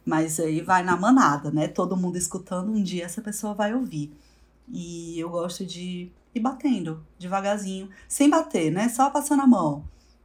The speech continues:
Porque assim a gente não cria um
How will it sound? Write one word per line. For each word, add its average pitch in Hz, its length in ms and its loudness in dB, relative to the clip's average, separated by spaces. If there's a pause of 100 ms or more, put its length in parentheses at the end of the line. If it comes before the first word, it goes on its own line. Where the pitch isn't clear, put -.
(140)
Porque 180 240 -6
assim 185 320 -4
a 190 60 -4
gente 190 600 -8 (280)
não 190 240 -4
cria 190 520 -4
um 170 800 -4